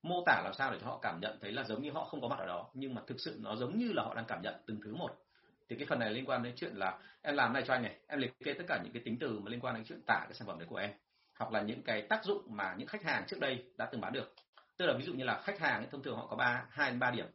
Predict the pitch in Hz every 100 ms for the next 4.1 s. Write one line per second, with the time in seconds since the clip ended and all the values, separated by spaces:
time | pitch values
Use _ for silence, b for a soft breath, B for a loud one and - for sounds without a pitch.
0 | b b b 110 104 107 - 104 110 113
1 | 127 160 196 156 120 135 127 123 107 101
2 | 98 107 - - 107 123 110 127 127 107
3 | 113 143 - b b _ 113 113 139 131